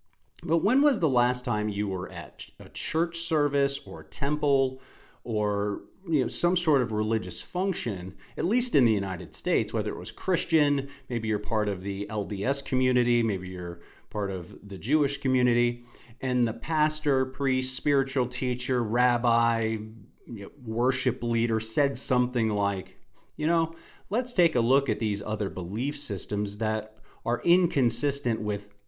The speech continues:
our belief system and critically evaluate the merits of those views."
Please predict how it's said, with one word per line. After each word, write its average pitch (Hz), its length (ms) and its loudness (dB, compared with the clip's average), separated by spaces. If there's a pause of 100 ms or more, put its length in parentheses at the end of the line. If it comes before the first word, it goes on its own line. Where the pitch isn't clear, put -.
our 139 320 4
belief 95 420 -2
system 110 540 -6 (440)
and 151 460 4
critically 220 500 2
evaluate 120 720 2
the 117 120 0
merits 120 760 2 (140)
of 120 420 0 (420)
those 110 520 2
views." 95 500 -8